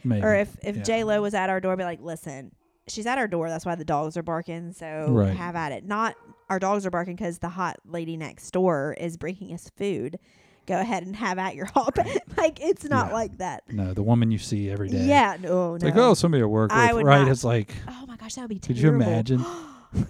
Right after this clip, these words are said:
Speaker 2: Yeah, or what if, oh, that's
Speaker 1: <laughs>
Speaker 2: terrible when you think about it. Like, if she was like, "Oh, my boss," and you'd be, "Oh, great, you go see him every day."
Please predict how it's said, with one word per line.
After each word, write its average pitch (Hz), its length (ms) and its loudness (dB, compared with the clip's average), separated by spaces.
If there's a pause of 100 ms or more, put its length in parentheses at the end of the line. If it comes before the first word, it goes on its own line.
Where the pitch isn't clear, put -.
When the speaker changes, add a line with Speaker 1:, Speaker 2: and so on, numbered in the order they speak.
Speaker 2:
Yeah, 302 180 0
or 277 80 2
what 285 120 -2
if, 294 160 -8 (300)
oh, 285 240 0
that's 247 300 -4
Speaker 1:
<laughs> - 20 -18
Speaker 2:
terrible 233 520 -2
when 196 140 -4
you 202 60 -6
think 202 220 -6
about 170 280 -6
it. 156 220 -12 (720)
Like, 226 120 -6
if 220 80 -6
she 262 120 -4
was 240 100 -4
like, 226 160 -4
"Oh, 330 160 -6
my 330 140 -4
boss," 190 480 -2
and 202 100 -4
you'd 196 140 -4
be, 185 100 -6 (260)
"Oh, 196 160 0
great, 175 300 -6
you 196 80 -10
go 196 180 2
see 208 280 -12
him 165 160 -8
every - 220 -16
day." - 280 -20